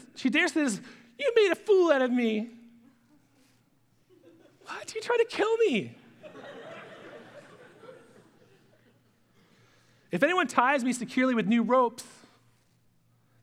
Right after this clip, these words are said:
then I'll be weak as any man." Okay. Goes to sleep. "Samson, the Philistines are upon you." Pfft, what? Ah, kills them all. "You made a fool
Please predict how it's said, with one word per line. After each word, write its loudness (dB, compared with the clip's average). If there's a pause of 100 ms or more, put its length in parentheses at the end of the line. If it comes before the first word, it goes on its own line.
then 2
I'll 0
be -2
weak -4
as -8
any -8
man." -12 (1080)
Okay. -4 (800)
Goes -12
to -10
sleep. -4 (500)
"Samson, 0
the -2
Philistines 0
are 0
upon -2
you." 2
Pfft, -10
what? -2
Ah, -6
kills -12
them -2
all. -2
"You -16
made 8
a -4
fool 6